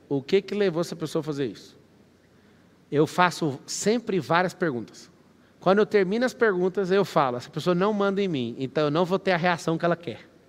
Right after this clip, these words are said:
E eu gosto de ser, aí você vai falar essa palavra agora. Fala assim, ó, contraintuitivo. O que que é intuitivo? É ter a resposta que todo mundo tem.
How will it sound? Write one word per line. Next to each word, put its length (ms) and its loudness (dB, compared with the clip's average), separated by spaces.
E 60 4
eu 100 8
gosto 280 4
de 80 -4
ser, 260 2
aí 240 2
você 120 -2
vai 160 4
falar 260 0
essa 120 -4
palavra 320 0
agora. 220 0
Fala 240 0
assim, 160 -2
ó, 100 0
contraintuitivo. 1160 0
O 20 -16
que 160 6
que 120 0
é 40 2
intuitivo? 760 -2
É 100 2
ter 240 2
a 60 4
resposta 440 0
que 80 -12
todo 220 4
mundo 140 -2
tem. 280 -2